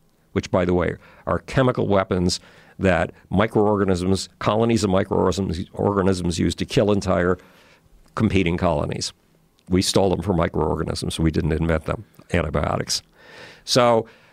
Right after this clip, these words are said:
the scientists are very aware of the fact that the bees, or, or that the bacteria are getting ahead of us in research and development and are beginning to develop techniques to get around all of our drugs. So they are researching their ass off.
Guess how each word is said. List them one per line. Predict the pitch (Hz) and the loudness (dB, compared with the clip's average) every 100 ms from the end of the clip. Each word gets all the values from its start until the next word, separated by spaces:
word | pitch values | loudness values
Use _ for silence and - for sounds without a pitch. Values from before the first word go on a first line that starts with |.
| _ _ | _ _
the | 113 | -2
scientists | 110 135 175 208 113 123 | 0 2 2 2 0 0
are | 117 | 0
very | 113 131 131 | 2 2 4
aware | 120 180 | 4 2
of | |
the | 156 | 0
fact | - 92 110 | 0 0 0
that | 104 | -4
the | 95 | -4
bees, | 95 127 165 147 120 | 0 2 4 2 2
or, | 107 110 | 0 0
or | 110 107 | 0 0
that | 104 - | 0 0
the | 101 98 | 2 2
bacteria | 95 87 104 95 - 175 196 104 | 0 0 0 0 0 2 4 4
are | 110 104 | 2 2
getting | 104 117 127 | 0 2 2
ahead | 107 101 104 | 2 2 0
of | |
us | 117 - | 0 0
in | 107 | 0
research | 110 113 123 - | 2 2 0 0
and | 127 | 0
development | 127 208 185 82 - _ _ _ - - - | 2 0 0 -4 -10 _ _ _ -20 -20 -4
and | 113 | 0
are | 107 | 2
beginning | 98 113 117 131 | 2 2 2 2
to | 139 | 2
develop | 123 120 101 98 127 | 2 4 2 2 0
techniques | - 113 - 101 117 | -2 -4 0 0 0
to | 117 | -2
get | 101 110 | 2 2
around | 104 104 104 | 4 2 2
all | 95 | 2
of | 107 | 2
our | 110 | 2
drugs. | 110 147 165 - - _ - - - | 2 2 2 -2 -12 _ -20 -20 -6
So | - 104 | 2 4
they | 135 | 4
are | 147 | 4
researching | 107 117 - 117 123 113 | 4 2 0 0 0 2
their | 113 | 2
ass | 131 180 170 | 2 0 -2
off. | - - | -6 -8